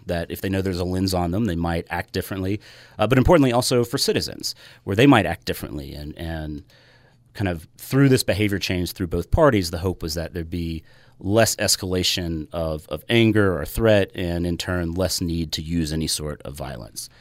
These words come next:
A second hope for that's kind of beyond the streets is that the video footage itself might be useful as evidence. It's a new piece of, of fact, the video footage itself, that could be used to try to help resolve complaints, to help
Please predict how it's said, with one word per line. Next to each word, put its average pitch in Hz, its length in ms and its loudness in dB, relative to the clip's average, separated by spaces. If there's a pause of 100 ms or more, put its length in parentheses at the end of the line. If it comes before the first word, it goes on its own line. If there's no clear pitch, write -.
(460)
A 113 80 0
second 175 300 4
hope 113 200 2
for 90 440 -2
that's 82 180 -10
kind 82 180 -8
of 78 140 -10
beyond 139 340 4
the 95 60 0
streets - 400 -8
is 80 80 -8
that 85 200 -6
the 90 80 -6
video 110 220 4
footage 87 240 -4
itself - 400 -4
might 85 160 -6
be 87 80 -8
useful 80 380 -6
as 73 140 -6
evidence. - 480 -12 (300)
It's - 180 -12
a 82 60 -6
new 82 280 0
piece - 480 -6
of, 76 320 -8 (140)
of 71 120 -8
fact, - 400 -6 (180)
the 78 80 -10
video 82 260 -4
footage 73 260 -6
itself, 98 400 -2
that - 160 -10
could 90 80 -8
be 82 80 -8
used 82 420 -4 (360)
to 90 100 -6
try 90 160 -4
to 87 80 -2
help 82 260 -2
resolve 80 380 -2
complaints, 95 560 0
to - 100 -10
help 78 300 -8